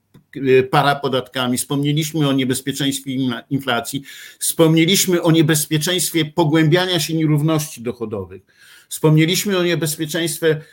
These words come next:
nadmiernego sfinansjalizowania gospodarki kosztem,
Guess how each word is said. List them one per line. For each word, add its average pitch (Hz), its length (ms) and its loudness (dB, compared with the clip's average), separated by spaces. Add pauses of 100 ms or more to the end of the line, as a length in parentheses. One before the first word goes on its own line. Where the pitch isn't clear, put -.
(160)
nadmiernego 165 720 2
sfinansjalizowania 156 1040 -2
gospodarki 147 720 -2
kosztem, 123 580 -2